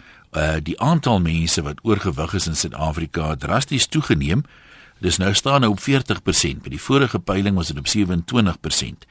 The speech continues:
En, eh, die Amerikaners het 'n reputasie vir vet wees, maar ons kinders is nou al vetter as die Amerikaners se kinders. Nou, dit is nou nogal iets. Maar wat ek nou nie verstaan nie,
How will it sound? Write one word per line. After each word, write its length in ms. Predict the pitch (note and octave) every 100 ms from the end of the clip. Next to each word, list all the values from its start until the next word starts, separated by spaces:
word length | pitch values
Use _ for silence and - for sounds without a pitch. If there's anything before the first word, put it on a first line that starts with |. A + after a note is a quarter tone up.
| - - - - -
En, 320 | F#2 F#2+ F#2+
eh, 80 | F2
die 120 | F2+
Amerikaners 640 | E2+ F2 - D#3+ B2+ C#3
het 120 | F#2 E2
'n 40 |
reputasie 680 | D#2 D#2+ - C#3 D#3 D3 G#2
vir 120 | -
vet 320 | - F#2 C#2+
wees, 300 | B1+ D#2 G2+ - - - - -
maar 180 | E2+ -
ons 300 | D3 C#3 -
kinders 480 | G#3+ C3+ C#2+ -
is 120 | - E2
nou 180 | F2+
al 140 | G2 F2+
vetter 440 | - C3+ G2+ E2
as 160 | - D#2
die 120 | D#2+
Amerikaners 680 | D#2 E2 E2 C3+ B2 F#2 D#2+
se 80 | D#2+
kinders. 380 | - C#2 - -
Nou, 120 | B1+
dit 200 | G2+ E3
is 140 | C#3
nou 120 | C#3
nogal 340 | G2 F2 F2+ F2
iets. 360 | - - - - - - - - - -
Maar 120 | A2+ A2+
wat 100 | C3+
ek 120 | B2+
nou 120 | C3
nie 200 | G#2+ A3
verstaan 480 | A3+ - - D#3 D2+
nie, 140 | B2